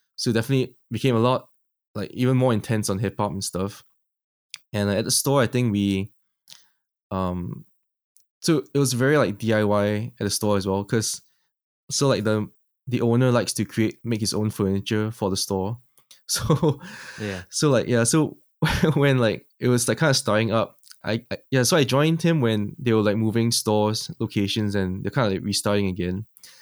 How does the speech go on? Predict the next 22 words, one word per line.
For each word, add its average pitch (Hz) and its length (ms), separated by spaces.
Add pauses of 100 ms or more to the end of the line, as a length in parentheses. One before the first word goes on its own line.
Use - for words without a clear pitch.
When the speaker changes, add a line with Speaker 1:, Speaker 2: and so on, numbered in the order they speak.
(140)
Speaker 1:
So, 139 200
like, 117 160
we 120 80
spent, 131 440
like, 101 260 (1400)
I 110 80
think, 147 200
like, 104 120
the 101 60
first - 680
couple 117 240
of 101 60
months 101 260
just 107 240
building 101 280
furniture, 98 720 (580)
like, 104 240
in, 104 360 (200)
in 110 100
the 107 80
day, 104 320
like, 98 220